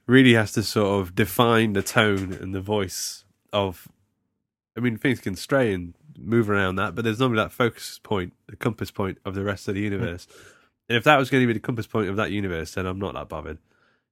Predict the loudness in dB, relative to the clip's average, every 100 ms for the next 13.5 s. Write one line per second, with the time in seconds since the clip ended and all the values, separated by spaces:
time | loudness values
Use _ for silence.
0 | 0 6 6 6 2 4 6 6 2 -4
1 | -6 -4 -4 -4 -4 -6 -4 -4 -4 -4
2 | -4 -6 -8 -10 -10 -12 -12 -10 -4 -4
3 | -4 _ _ _ _ _ -6 -4 -4 -6
4 | -16 -18 _ _ _ _ _ _ _ _
5 | _ -18 -16 -10 -6 -6 -8 -8 -6 -6
6 | -6 -8 -8 -8 -6 -6 -8 -12 -14 -14
7 | -14 -16 _ _ _ _ 2 4 4 4
8 | 2 -2 -6 -4 -4 -2 -4 -4 -4 -4
9 | -8 -12 -14 -16 -10 -6 -6 -8 -14 -18
10 | _ _ -10 -6 -6 -4 -4 -6 -8 -18
11 | _ _ _ _ _ _ _ _ _ _
12 | _ _ -12 -8 -8 -10 -10 -8 -2 4
13 | 6 4 0 -6